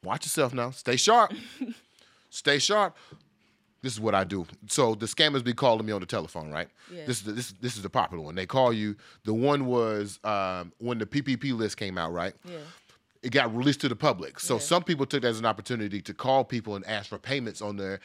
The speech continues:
Speaker 1: P P P loans, right?
Speaker 2: What?
Speaker 1: So I done, I done done all my forgiveness. Like, I done, like,
Speaker 2: Yeah.
Speaker 1: paid, like, the, I think the six hundred dollars I ended up owing after all the forgiveness and shit, right? So I'm keep getting these phone calls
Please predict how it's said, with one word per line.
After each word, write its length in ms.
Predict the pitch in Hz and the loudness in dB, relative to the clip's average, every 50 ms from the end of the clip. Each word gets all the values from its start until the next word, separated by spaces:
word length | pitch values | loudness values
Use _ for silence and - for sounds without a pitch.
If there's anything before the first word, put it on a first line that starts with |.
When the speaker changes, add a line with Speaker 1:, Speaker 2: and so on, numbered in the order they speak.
| - - - - _ | -16 -20 -20 -10 _
Speaker 1:
P 100 | - 123 | -6 -4
P 140 | - 127 120 | -2 -2 -2
P 140 | - 202 | 0 0
loans, 440 | 196 143 110 87 76 65 - - - - | 0 0 0 -2 -4 -10 -14 -16 -10 0
right? 260 | 98 113 127 151 165 165 | 2 2 2 2 0 -8
Speaker 2:
What? 340 | 190 220 240 262 285 285 - | -10 -10 -10 -10 -12 -12 -2
Speaker 1:
So 100 | - 131 | 2 4
I 100 | 160 180 | 4 4
done, 260 | 151 147 151 143 139 | 4 2 0 0 2
I 120 | - 156 185 | 2 2 4
done 160 | 175 147 131 | 4 2 2
done 220 | 120 139 143 135 | 2 2 2 4
all 160 | 127 127 131 131 | 2 2 2 2
my 160 | 123 120 120 | 2 0 -2
forgiveness. 520 | - 104 98 92 123 123 113 117 107 - | -2 -4 0 2 2 2 2 0 -2 0
Like, 160 | 113 107 104 | 2 2 4
I 100 | 113 123 | 4 4
done, 160 | 123 120 117 110 | 4 4 0 0
like, 180 | 107 101 104 160 | 0 0 0 -2
Speaker 2:
Yeah. 40 | 151 _ - _ - _ | -6 _ -20 _ -14 _
Speaker 1:
paid, 240 | - 127 123 123 107 | -2 0 0 0 2
like, 240 | 110 104 107 104 - | 0 0 0 0 -2
the, 200 | 110 104 104 101 | -2 0 0 -2
I 40 | |
think 280 | 101 - 131 110 92 _ | -2 -4 -8 -8 -6 _
the 140 | - 98 87 | -8 -8 -6
six 220 | - - 139 - | -2 -4 -2 0
hundred 180 | 139 127 117 113 | 2 0 2 4
dollars 320 | 113 110 110 110 110 101 | 6 6 6 4 2 0
I 100 | 104 104 107 | -2 0 0
ended 160 | 110 107 107 | -2 0 -2
up 140 | 107 92 _ _ - - _ _ - | -2 -4 _ _ -20 -20 _ _ 0
owing 240 | 120 123 123 117 | 2 2 2 2
after 200 | 113 107 - - | 2 0 2 2
all 120 | 110 110 110 | 2 4 2
the 60 | 104 | 2
forgiveness 420 | - - 107 110 120 104 107 101 101 | -2 -4 0 0 0 0 0 -4 -4
and 80 | 107 | -4
shit, 180 | - - 123 95 | -2 0 0 2
right? 180 | 98 107 107 107 _ - | 2 2 2 2 _ -4
So 160 | - - 180 | 0 0 0
I'm 80 | 220 | 0
keep 220 | 190 - - 180 151 | 0 -4 -6 -2 0
getting 180 | 175 165 139 | -2 0 0
these 120 | 143 131 - | -2 -2 0
phone 240 | - 208 262 269 214 | 2 2 2 2 2
calls 480 | - 160 131 113 107 107 113 120 - | 4 4 6 6 6 4 0 -2 -4